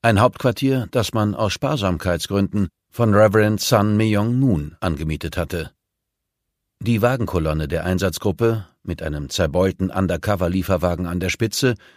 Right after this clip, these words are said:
und zwei schwarzen swat-Vans dahinter stand mit laufenden Motoren in der Tiefgarage des Gebäudes.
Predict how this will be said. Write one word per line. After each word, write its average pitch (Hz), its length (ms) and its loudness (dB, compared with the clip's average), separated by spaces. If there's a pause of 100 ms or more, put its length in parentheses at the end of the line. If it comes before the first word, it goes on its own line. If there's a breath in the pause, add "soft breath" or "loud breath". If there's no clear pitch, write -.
(120 soft breath)
und 95 180 -4
zwei 80 220 -2
schwarzen 87 440 0
swat-Vans 90 560 -2
dahinter 98 520 2 (500 soft breath)
stand 123 300 2
mit 123 160 -4
laufenden 110 400 4
Motoren 98 500 2
in 107 160 -6
der 110 120 -2
Tiefgarage 69 680 -6
des 73 180 -8
Gebäudes. 71 560 -6